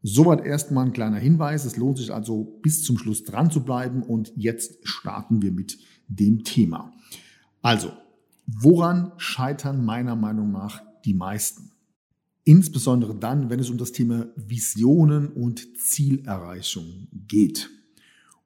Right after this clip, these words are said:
Und wir alle wissen, dass meistens, wenn du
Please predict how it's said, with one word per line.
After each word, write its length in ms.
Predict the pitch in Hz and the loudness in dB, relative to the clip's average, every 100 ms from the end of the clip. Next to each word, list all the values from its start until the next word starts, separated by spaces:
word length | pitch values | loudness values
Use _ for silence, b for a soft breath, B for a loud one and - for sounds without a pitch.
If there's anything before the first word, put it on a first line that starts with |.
| - | -4
Und 420 | 98 98 98 - | 0 2 0 -2
wir 160 | 110 113 | -4 0
alle 200 | 131 123 | 2 4
wissen, 420 | 151 156 143 143 - 113 | 4 2 0 -2 -8 -6
dass 300 | 113 107 113 | -4 -2 -2
meistens, 840 | 107 123 147 - 107 101 - 95 | 0 0 0 0 -2 -2 -4 -4
wenn 240 | 120 143 | 0 0
du 560 | 127 127 131 110 - | 0 2 2 -2 -8